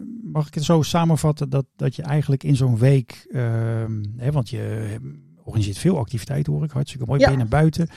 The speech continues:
Speaker 2: Ja.
Speaker 1: Ehm, dat het eigenlijk ook, ja,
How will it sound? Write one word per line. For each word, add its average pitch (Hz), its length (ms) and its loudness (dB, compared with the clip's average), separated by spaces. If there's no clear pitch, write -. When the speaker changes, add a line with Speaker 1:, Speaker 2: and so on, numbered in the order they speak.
Speaker 2:
Ja. 214 140 4
Speaker 1:
Ehm, 139 640 4
dat 156 340 0
het 156 120 4
eigenlijk 170 320 0
ook, 160 220 2
ja, 147 280 4